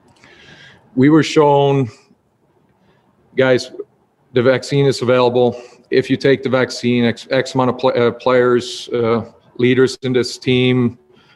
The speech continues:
or around the league takes the vaccine, new set of rules are gonna come out."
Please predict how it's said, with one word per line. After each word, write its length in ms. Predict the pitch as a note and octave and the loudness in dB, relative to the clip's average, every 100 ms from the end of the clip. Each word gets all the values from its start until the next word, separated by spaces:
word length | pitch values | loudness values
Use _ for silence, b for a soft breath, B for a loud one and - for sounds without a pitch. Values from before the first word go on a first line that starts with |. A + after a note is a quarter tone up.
| _ | _
or 200 | A#2 A#2+ | 0 2
around 340 | A#2 A#2 A#2+ | 0 -2 0
the 80 | A#2 | -2
league 380 | A2+ B2 B2 - | 0 0 0 0
takes 240 | B2+ A#2+ | -2 -2
the 100 | A#2+ | -4
vaccine, 920 | A#2+ A#2 - B2 A#2+ A#2 A#2 A2+ G#2+ - | -2 -2 -4 -2 0 2 0 -2 -6 -8
new 160 | B2 B2 | -4 -4
set 240 | C3 B2 | -2 0
of 60 | A2+ | 0
rules 440 | A2+ B2+ C3 - | 2 2 2 -2
are 40 | |
gonna 340 | A2+ A2+ A2 - _ b b b b b | -4 -2 -4 -8 _ b b b b b
come 240 | - A#2+ A#2+ | -4 -2 0
out." 480 | A2+ G2+ - - | -2 -4 -10 -20